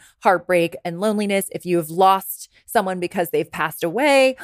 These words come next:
or you are heartbroken and you had been planning to spend the holidays with someone who is no longer your partner, or you're just really ready to celebrate the holidays, bring someone home.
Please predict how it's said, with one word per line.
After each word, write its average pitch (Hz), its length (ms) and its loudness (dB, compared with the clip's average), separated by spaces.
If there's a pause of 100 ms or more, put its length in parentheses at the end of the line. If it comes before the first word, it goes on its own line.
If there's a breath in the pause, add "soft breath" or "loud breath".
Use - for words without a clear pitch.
(200 loud breath)
or 190 260 2
you 180 240 -2
are 156 200 0
heartbroken 214 600 0
and 170 160 -6
you 165 80 -2
had 156 140 -2
been 165 160 -6
planning 160 360 -4
to 160 200 -4
spend 247 340 0
the 254 80 2
holidays 214 500 2
with 185 140 -4
someone 175 240 -4
who 175 140 -2
is 160 100 -2
no 160 140 0
longer 160 320 0
your 156 180 2
partner, 214 600 2 (420 loud breath)
or 214 460 4
you're 220 140 -2
just 202 200 -10 (180)
really 208 360 -6
ready 170 440 -2
to 175 520 0
celebrate 180 500 0
the 185 60 -4
holidays, 170 560 0
bring 185 320 -4
someone 180 400 0
home. 170 500 0